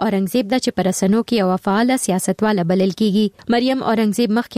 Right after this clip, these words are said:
هم د مسلم لیگ نون د حکومت ویانده وه او په موجوده حکومت کې ورته یو وارې بیا د اطلاعاتو او خپرونو وفاقي وزارت ورکړل شوی دی. د هغې تعلق هم له یوې سیاسي کورنۍ سره دی. مریم اورنګزیب په دوه زره دیارلسم کې د مسلم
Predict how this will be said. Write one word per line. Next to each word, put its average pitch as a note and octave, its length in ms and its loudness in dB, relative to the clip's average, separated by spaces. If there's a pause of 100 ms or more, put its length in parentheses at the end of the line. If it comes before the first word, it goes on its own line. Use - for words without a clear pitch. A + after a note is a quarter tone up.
هم C4+ 120 0
د G3 140 2
مسلم F#3+ 320 0
لیگ F#3+ 160 2
نون A#3 160 0
د G3 100 0
حکومت F#3 380 0
ویانده B3+ 380 0
وه - 280 -4
او C#4 140 0
په D4 120 0
موجوده D#4+ 360 2
حکومت C#4 360 0
کې D4+ 80 0 (100)
ورته A3 260 0
یو F#3 100 2
وارې F#3 180 2 (100)
بیا B3 180 0
د - 140 0
اطلاعاتو G#3+ 440 0 (120)
او G#3+ 120 -2
خپرونو G3 540 0
وفاقي G#3 420 -2
وزارت G3 460 0
ورکړل F#3+ 400 -2
شوی G3+ 260 0
دی. G3+ 80 0 (160)
د - 80 -4
هغې D4 180 0 (120)
تعلق C#4+ 320 0
هم E4+ 120 0
له G#3+ 120 2
یوې G#3 160 2 (100)
سیاسي F#3+ 400 -2
کورنۍ F#3+ 280 2 (120)
سره F#3+ 220 0
دی. G#3+ 60 2 (280)
مریم A#3 320 0
اورنګزیب A#3 420 0
په G#3 120 -2
دوه G#3 160 0
زره G3+ 200 0
دیارلسم G3 480 0
کې A#3+ 140 2
د F#3 100 2
مسلم G3+ 180 0